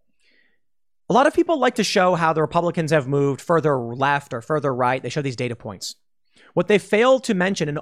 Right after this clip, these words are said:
all of these analyses is demographic breakdown and how that impacts what's happening.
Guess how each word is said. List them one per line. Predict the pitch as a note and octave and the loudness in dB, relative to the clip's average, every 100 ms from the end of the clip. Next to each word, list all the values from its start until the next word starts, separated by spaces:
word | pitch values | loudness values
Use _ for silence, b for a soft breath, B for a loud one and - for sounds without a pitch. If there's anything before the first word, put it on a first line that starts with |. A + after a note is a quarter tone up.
| - | -2
all | D#3 F3 A3 B3 | 4 6 6 4
of | F#3+ | 2
these | G#3 F#3 | 0 0
analyses | E3+ F3+ F#3 - B2+ A#2 | 0 0 0 -4 -6 -6
is | D#3 B2+ | -6 -6
demographic | D3 D#3 E3+ C#3+ D3+ D3 A2 | -2 -2 0 0 -2 -2 -4
breakdown | C#3+ F3 - B2+ B2 | -2 -2 -4 -6 -6
and | B2+ | -6
how | C3 C3 | -4 -4
that | A#2+ D3 - - | -2 -4 -4 -8
impacts | E3+ G3 E3+ C#3+ C3 | -4 -4 -4 -4 -6
what's | C#3 - | -8 -4
happening. | D#3+ D#3+ A#2+ G#2+ | -4 -4 -8 -14